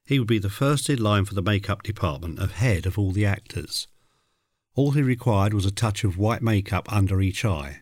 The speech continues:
not close to it, but just about an inch below the eye, a bit like a soldier putting on a stripe of camouflage makeup. Apparently this helped the cameraman to get a better lighting to show up the dog's eyes more.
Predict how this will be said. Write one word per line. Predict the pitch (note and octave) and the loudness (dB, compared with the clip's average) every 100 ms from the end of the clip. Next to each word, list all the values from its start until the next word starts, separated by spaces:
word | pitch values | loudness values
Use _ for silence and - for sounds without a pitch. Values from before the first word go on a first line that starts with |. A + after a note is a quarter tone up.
| - | -4
not | D#3 - _ | -2 -4 _
close | - B2 G2+ | -4 -2 0
to | - G2+ D2+ | 0 -2 -2
it, | F2 - - | -6 -10 -6
but | G2 - | -6 -2
just | D3 - | -4 -2
about | B2+ A2 G#2+ | 0 0 2
an | |
inch | G#2 G2 - | 2 2 -2
below | A2 G2 F#2+ F2 | 0 2 2 2
the | E2+ | 0
eye, | D2+ D2 D2+ - - - | -2 -6 -10 -16 -20 -10
a | - | -2
bit | - | 0
like | C3 B2 A#2+ | 2 0 0
a | |
soldier | G2+ B2 A2 F2+ G2 | 0 2 2 2 -2
putting | - A#2+ G#2+ | -4 -2 2
on | G2+ F#2+ F2+ | 2 2 0
a | |
stripe | - - G2+ G2+ - | -2 -2 0 -2 -2
of | - | -2
camouflage | A2+ F#2+ - F#2+ E2 D2+ | 2 2 0 -2 -2 -2
makeup. | G2 F2 - D2 - - - - - - _ - | 0 0 -2 -8 -10 -16 -20 -20 -20 -20 _ -4
Apparently | A#2+ D#3+ D3+ G2 G2+ | 2 4 4 2 2
this | A#2+ A#2+ | 2 0
helped | A#2+ A2+ | -2 0
the | G2+ | -2
cameraman | - A#2 G2 E2+ D#2+ | 0 2 2 0 -4
to | - | -2
get | G2+ F#2+ | 0 2
a | F#2+ F#2 - - - | 2 0 -4 -14 -2
better | G#2+ G2+ | 0 2
lighting | F#2+ G#2 G#2 G2+ D#2 C#2 | 4 4 2 0 -4 -4
to | F2+ | -2
show | - G2+ | 2 2
up | F#2 - | 0 -2
the | - | -2
dog's | F#2 D#2+ | -2 2
eyes | G2 F#2 E2 - | 2 2 0 -4
more. | D2+ C#2+ | -10 -12